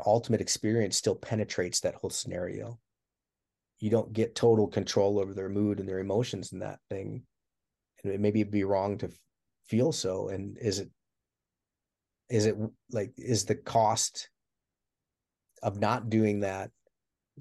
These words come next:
is it worth it? Right? Like, is all those extra steps worth it? And so that's the stuff I'm feeling my way through right now in my own practice with dogs, and every dog is different.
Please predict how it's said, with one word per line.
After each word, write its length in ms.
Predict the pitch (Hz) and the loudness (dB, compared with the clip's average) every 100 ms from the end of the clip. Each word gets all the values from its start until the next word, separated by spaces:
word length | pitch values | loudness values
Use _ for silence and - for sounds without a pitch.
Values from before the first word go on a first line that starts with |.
| - _ _ _ _ _ _ _ _ _ | -20 _ _ _ _ _ _ _ _ _
is 180 | 135 120 | 2 2
it 80 | 107 | 2
worth 300 | 101 95 - | 0 -2 -4
it? 160 | - - _ _ _ _ - | -12 -14 _ _ _ _ -8
Right? 160 | 104 107 | -6 -2
Like, 180 | 104 107 | -2 0
is 80 | |
all 180 | 107 120 | 4 6
those 200 | 117 110 | 4 2
extra 260 | 101 - 98 | 0 -4 -6
steps 300 | - 92 - | -6 -6 -6
worth 260 | 98 - | -6 -6
it? 140 | 110 - _ _ _ _ - | -10 -12 _ _ _ _ -10
And 100 | - | 0
so 100 | 120 | 4
that's 240 | 127 - | 4 4
the 100 | 147 | 2
stuff 300 | - 123 110 - | 2 2 0 -4
I'm 380 | 101 107 117 104 | -2 0 0 -2
feeling 580 | - - 110 107 104 101 | -6 -10 -2 2 2 0
my 200 | 98 95 | -2 -2
way 220 | 98 92 | -2 -4
through 520 | - 120 117 107 107 - 101 - _ - | -2 0 2 0 -2 -10 -16 -16 _ 2
right 240 | 104 107 | 2 4
now 300 | 101 131 180 | 0 0 -2
in 60 | 110 | -2
my 160 | 98 | -4
own 160 | 98 104 | -6 -6
practice 500 | 104 95 - 95 - | -4 -4 -4 -8 -6
with 180 | 104 - | -8 -6
dogs, 380 | 95 95 95 | -6 -6 -6
and 80 | 104 | -6
every 220 | 104 107 | -4 -4
dog 240 | 104 101 104 | -2 -2 -4
is 120 | 98 | -6
different. 440 | - 113 - 120 | -6 -8 -8 -12